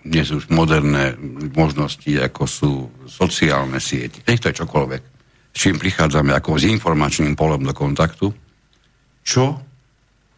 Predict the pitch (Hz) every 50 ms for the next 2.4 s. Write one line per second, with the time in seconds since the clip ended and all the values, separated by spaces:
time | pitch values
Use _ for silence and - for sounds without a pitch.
0 | _ _ _ 78 76 80 76 73 76 71 65 - - 98 95 101 113 - - 76
1 | 73 71 82 90 87 - - 82 80 - 80 85 87 92 95 - - - - 98
2 | - 82 - - - - - -